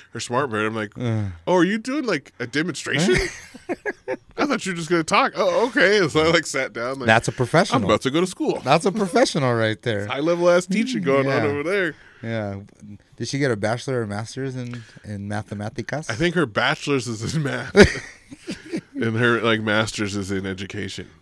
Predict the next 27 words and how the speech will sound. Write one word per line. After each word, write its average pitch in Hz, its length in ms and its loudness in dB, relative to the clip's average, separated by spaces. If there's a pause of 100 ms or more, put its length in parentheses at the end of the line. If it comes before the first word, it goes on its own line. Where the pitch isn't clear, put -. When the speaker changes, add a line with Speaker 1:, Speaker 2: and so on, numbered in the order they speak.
Speaker 2:
Yeah. 90 400 -4 (360)
Speaker 1:
I - 60 -12
could 113 220 -2
be 104 100 -2
wrong, 95 240 -4
but, 101 160 -4
like, 101 220 -2
yeah. 107 240 -4
Speaker 2:
It 113 180 -2
could 123 160 0
be 107 120 2
opposite, 92 280 -4
Speaker 1:
She 135 100 -2
has 135 140 2
a - 40 2
Speaker 2:
yeah, 92 60 0
Speaker 1:
degree 107 340 2
Speaker 2:
yeah. 101 60 2
Speaker 1:
in 98 80 -4
math. 101 720 -4
<laughs> - 0 -
Speaker 2:
I 127 140 8
do, 127 180 0
dude, 107 300 -2
it's 127 160 0
crazy. 87 520 0
Yeah. 107 300 -2